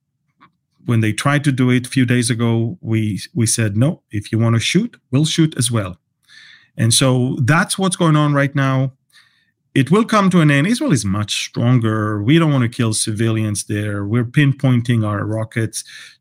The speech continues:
to kill mostly civilian, uh, uh, mostly, uh, you know, terrorists. Of course, there's always collateral damage around, and, and because if, if we are protecting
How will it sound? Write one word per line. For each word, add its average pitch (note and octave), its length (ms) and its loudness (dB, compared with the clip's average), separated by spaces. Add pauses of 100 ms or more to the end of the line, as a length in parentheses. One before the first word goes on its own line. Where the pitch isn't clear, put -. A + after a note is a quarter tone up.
to - 140 -2
kill A2+ 400 0
mostly A#2 460 0
civilian, A#2 640 -2
uh, A2 340 -2
uh, G#2 160 -4
mostly, B2 600 0
uh, A2+ 200 -4 (520)
you A#2+ 100 2
know, A2 220 0
terrorists. A#2+ 580 -2 (380)
Of - 120 -14
course, F3 300 4
there's A#2 160 0
always B2+ 460 2 (600)
collateral B2 560 0
damage A#2 420 0
around, A2+ 580 0
and, A2 560 -2
and A2 280 -2
because A#2+ 360 -2
if, A#2+ 300 -6
if B2 340 -4
we D3 320 2
are A#2 400 0 (360)
protecting B2+ 800 -2